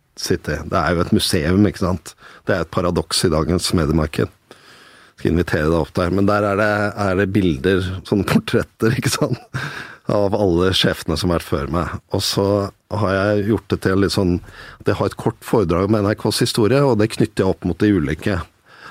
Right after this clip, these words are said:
Hvis jeg begynner da etter krigen, eh, så var jo N R Ks, eh, oppgave da på mange måter å bygge nasjonen, eh, folkeopplysning,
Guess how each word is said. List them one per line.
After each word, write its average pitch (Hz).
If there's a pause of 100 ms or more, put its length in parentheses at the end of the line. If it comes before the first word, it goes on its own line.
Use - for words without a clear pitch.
(100)
Hvis -
jeg 120
begynner 104
da 107
etter 117
krigen, 120 (220)
eh, 107
så 104 (220)
var 95
jo 101
N 98
R 95
Ks, - (120)
eh, 98
oppgave 73
da 85
på -
mange 92
måter 90
å 87
bygge 82
nasjonen, 101 (680)
eh, 90
folkeopplysning, 117